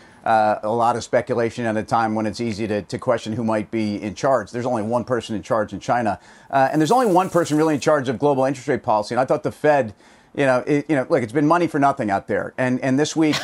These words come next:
uh, we went up, we challenged that three twenty-five on the ten-year. <laughs> That's right, number three. And, and it's a case where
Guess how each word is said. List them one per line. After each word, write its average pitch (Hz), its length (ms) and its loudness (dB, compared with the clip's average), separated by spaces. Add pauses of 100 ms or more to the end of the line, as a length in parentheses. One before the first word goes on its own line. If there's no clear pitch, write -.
uh, 143 180 4
we 135 100 0
went 147 180 2
up, 151 140 0
we 147 100 -2
challenged 147 420 0
that 139 140 2
three 147 180 -2
twenty-five 131 580 0
on 127 100 -2
the 117 80 -4
ten-year. 127 460 0
<laughs> - 20 -20
That's 131 240 -2
right, 262 200 -6 (240)
number 135 220 -2
three. 127 400 0
And, 143 320 2
and 147 140 2
it's - 160 -4
a 135 40 -2
case 175 300 0
where 156 300 2